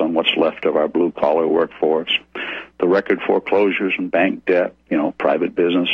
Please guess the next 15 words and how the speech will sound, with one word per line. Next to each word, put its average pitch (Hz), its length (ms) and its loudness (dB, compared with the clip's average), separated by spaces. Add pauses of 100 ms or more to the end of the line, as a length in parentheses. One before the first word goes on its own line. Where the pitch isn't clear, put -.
and 85 120 2
government 82 380 2
at 82 60 4
all 87 180 2
levels. 85 300 0 (800)
Maybe 113 200 4
it's 123 200 -2
the 117 80 2
United 113 420 2
Nations 110 380 2
Agenda 110 340 2
twenty-one, 113 720 2
land 85 320 2
use 101 240 2
regulation, 52 600 0